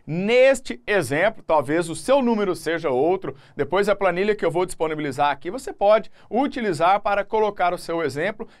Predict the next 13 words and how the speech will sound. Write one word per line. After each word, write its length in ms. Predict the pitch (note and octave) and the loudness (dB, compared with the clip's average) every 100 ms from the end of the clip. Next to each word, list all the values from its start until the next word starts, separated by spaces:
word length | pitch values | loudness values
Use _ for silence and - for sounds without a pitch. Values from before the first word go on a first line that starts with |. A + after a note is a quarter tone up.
| _ | _
e 80 | E4+ | 0
fazer 320 | E4+ A#3+ B3 | 2 2 2
os 140 | B3+ | 2
ajustes 760 | A#3 G3 D3+ G3 G3+ - F3+ - | 0 0 -2 -6 -6 -12 -14 -14
necessários. 640 | C#3+ D3+ D3+ C#3 - - - - - | -6 -4 -4 -6 -8 -10 -18 -20 -6
Primeiro 360 | C#4 D#4 F#4+ C#4 | -2 2 2 0
ponto 580 | - G3+ G#3+ E3 A2+ - | 2 2 2 0 -10 -4
é 120 | F#3 | 0
nós 240 | G3 G3+ | 2 0
determinarmos 800 | F#3+ G#3+ G#3+ A3+ F#3 F#3 G3+ G#3 - | -2 -4 -2 -4 -2 -4 -4 -10 -2
a 240 | G#3+ - | 0 0
velocidade. 800 | D#3+ G3 G#3 G#3 G3+ D3+ A#2+ - | -4 -4 -4 -8 -2 0 0 -2
"Prof, 420 | - C#4+ A#3 - | 2 4 4 -2